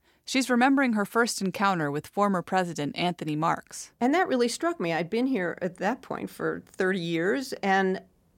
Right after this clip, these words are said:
Speaker 2: no one had actually raised the question, "Who should our students be?"
Speaker 1: When Marks started at Amherst in two thousand four,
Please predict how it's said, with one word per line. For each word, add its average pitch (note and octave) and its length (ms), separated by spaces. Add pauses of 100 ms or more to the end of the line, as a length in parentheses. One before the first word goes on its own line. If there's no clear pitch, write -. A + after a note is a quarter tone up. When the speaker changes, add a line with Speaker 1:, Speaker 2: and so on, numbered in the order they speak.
(100)
Speaker 2:
no A#3+ 300
one A3 240
had D#3+ 100
actually E3+ 480
raised E3 320
the E3+ 60
question, E3+ 500 (120)
"Who G#3+ 280
should A#3+ 440
our C3 180
students - 500
be?" - 380 (180)
Speaker 1:
When A3 160
Marks B3 300
started A3+ 380
at F3 120
Amherst D#3+ 400
in E3+ 80
two G#3+ 160
thousand F3+ 380
four, E3 420